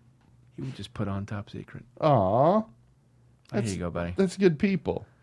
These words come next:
Speaker 2: That's good
Speaker 1: Oh,
Speaker 2: people right
Speaker 1: God,
Speaker 2: there.
Speaker 1: I saw that just randomly on cable.
Speaker 2: Uh-huh.
Speaker 1: And I, I think a, in another dimension, a little me is still laughing.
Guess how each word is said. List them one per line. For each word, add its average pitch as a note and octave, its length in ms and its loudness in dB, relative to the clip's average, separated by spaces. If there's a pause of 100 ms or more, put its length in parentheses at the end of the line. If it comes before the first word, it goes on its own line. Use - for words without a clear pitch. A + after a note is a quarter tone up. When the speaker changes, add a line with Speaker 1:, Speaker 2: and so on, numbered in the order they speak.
(440)
Speaker 2:
That's - 140 -12
good D#3 180 6
Speaker 1:
Oh, D3 120 6
Speaker 2:
people B2 340 6
right C3+ 200 4
Speaker 1:
God, B2+ 460 6
Speaker 2:
there. A#2+ 120 -4
Speaker 1:
I E3 300 2
saw C3 380 0
that A#2+ 380 2
just - 300 -8 (140)
randomly B2 800 4
on A2+ 180 4
cable. F2+ 500 0 (140)
Speaker 2:
Uh-huh. A#2 380 10 (1200)
Speaker 1:
And A2 560 2 (1000)
I, - 100 -6 (140)
I C#3+ 80 0
think C#3 200 0
a, A#2+ 80 -2 (240)
in B2+ 120 2
another B2+ 280 2
dimension, B2 460 0
a A2 60 0
little A2 260 0
me A2 240 2
is F#2+ 100 -2
still G#2 280 0
laughing. - 440 -4